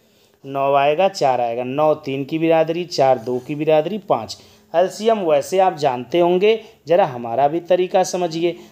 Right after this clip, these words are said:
अगर ऐसा काट लिए तो आंसर आ गया, ध्यान से देखो। दो की सबसे बिरा-, बड़ी बिरादरी क्या है प्यारे, इसमें चार, तीन की सत्ताईस और पाँच की पाँच, दो की चार,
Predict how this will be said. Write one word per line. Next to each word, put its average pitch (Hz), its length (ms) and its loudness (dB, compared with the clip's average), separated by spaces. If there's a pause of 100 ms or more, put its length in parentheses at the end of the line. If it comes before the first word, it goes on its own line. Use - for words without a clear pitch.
(100)
अगर 190 260 4
ऐसा 180 320 -2
काट 139 340 -2
लिए 185 260 0
तो 202 140 -4
आंसर 156 420 0
आ 135 140 4
गया, 151 220 2
ध्यान 127 300 -6
से 170 160 -6
देखो। 104 420 -12 (460)
दो 185 160 4
की 196 140 -6
सबसे 185 340 -2
बिरा-, 175 260 2
बड़ी 151 300 0
बिरादरी 170 420 2
क्या 175 200 2
है 170 80 4
प्यारे, 170 320 4
इसमें 165 300 -6
चार, 107 540 -6 (960)
तीन 196 260 -4
की 202 280 -10
सत्ताईस 123 1160 -4
और 139 120 -4
पाँच 165 380 0
की 233 440 -8 (140)
पाँच, - 460 -16 (400)
दो 165 320 2
की 247 400 -6 (120)
चार, 117 400 -2